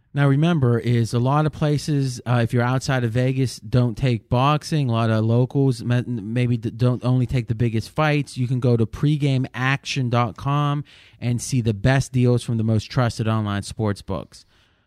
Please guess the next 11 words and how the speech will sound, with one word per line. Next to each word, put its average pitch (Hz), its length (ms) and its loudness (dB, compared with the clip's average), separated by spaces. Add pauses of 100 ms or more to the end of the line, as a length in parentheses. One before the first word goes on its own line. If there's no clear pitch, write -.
(160)
Okay, 131 460 -2 (160)
Marco, 170 560 0
you 147 340 0
are 123 140 2
four 151 320 0
and 143 100 -2
two 226 220 -2
with 196 180 -2
your 127 100 0
free 110 280 -2
picks. - 640 -6